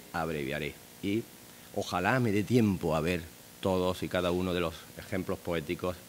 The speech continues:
que aparecen en el apartado cuatro. Severo Sarduí, como el Inca Garcilaso.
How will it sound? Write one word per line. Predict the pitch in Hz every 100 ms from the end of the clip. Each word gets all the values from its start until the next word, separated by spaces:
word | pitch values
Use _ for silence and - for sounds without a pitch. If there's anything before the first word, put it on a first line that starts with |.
| -
que | -
aparecen | 80 90 92
en | 87
el |
apartado | 85 78 71 78 80 73 - - - - - -
cuatro. | - 80 - 55 - - - - - - - - - - - - - - - - - - -
Severo | - 104 117
Sarduí, | 123 120 123 147 135
como | 123 110
el | 110
Inca | 110 113
Garcilaso. | 101 87 101 127 - 113